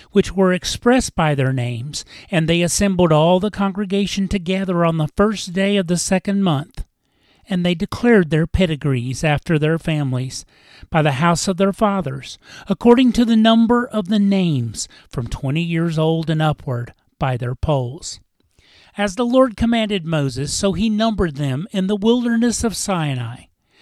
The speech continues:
And the children of Reuben, Israel's eldest son, by their generations after their families, by the house of their fathers, according to the number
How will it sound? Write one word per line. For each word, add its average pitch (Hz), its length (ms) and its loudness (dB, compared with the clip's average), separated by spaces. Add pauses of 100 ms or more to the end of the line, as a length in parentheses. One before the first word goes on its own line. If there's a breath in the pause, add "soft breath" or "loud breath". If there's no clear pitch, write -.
(220 soft breath)
And 131 180 -4
the 127 60 -6
children 165 500 2
of 196 140 0
Reuben, 127 560 2 (440 soft breath)
Israel's 208 720 2
eldest 226 420 0
son, 131 520 0 (340 soft breath)
by 165 180 2
their 180 180 4
generations 175 1000 0
after 190 360 0
their 208 200 4
families, 131 720 -2 (460)
by 160 100 2
the 170 120 0
house 202 400 2
of 196 100 -2
their 220 160 2
fathers, 143 580 2 (360 soft breath)
according 240 540 6
to 202 160 0
the 220 120 0
number 160 600 0